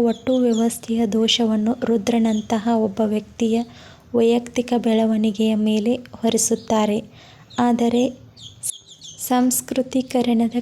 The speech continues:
ಕಾರಣ ಪರಿಣಾಮಗಳನ್ನು ಆತನ ಸಾಮಾಜಿಕ ಆರ್ಥಿಕ ನೆಲೆಯಲ್ಲಿ ಹುಡುಕಬೇಕೇ ಹೊರತು ವೈಯಕ್ತಿಕ ಆಸಕ್ತಿಯಾದ ಆಹಾರ ಪಾನೀಯಗಳಲ್ಲಿ ಅಲ್ಲ. ಹಾಗೆ ನೋಡುವುದು ದೃಷ್ಟಿಕೋನದ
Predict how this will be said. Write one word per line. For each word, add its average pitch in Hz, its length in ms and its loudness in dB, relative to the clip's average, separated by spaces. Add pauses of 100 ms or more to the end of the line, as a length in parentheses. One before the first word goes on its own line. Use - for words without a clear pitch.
ಕಾರಣ 226 460 2 (1400)
ಪರಿಣಾಮಗಳನ್ನು 247 960 2 (140)
ಆತನ 240 420 2
ಸಾಮಾಜಿಕ 233 680 0 (300)
ಆರ್ಥಿಕ 233 480 -2
ನೆಲೆಯಲ್ಲಿ 226 640 2 (120)
ಹುಡುಕಬೇಕೇ 233 720 0
ಹೊರತು 226 460 -2 (600)
ವೈಯಕ್ತಿಕ 247 560 2 (100)
ಆಸಕ್ತಿಯಾದ 226 840 0 (200)
ಆಹಾರ 240 460 0 (160)
ಪಾನೀಯಗಳಲ್ಲಿ 226 960 2 (160)
ಅಲ್ಲ. 226 200 4 (640)
ಹಾಗೆ 247 340 2
ನೋಡುವುದು 240 640 2 (220)
ದೃಷ್ಟಿಕೋನದ 233 800 0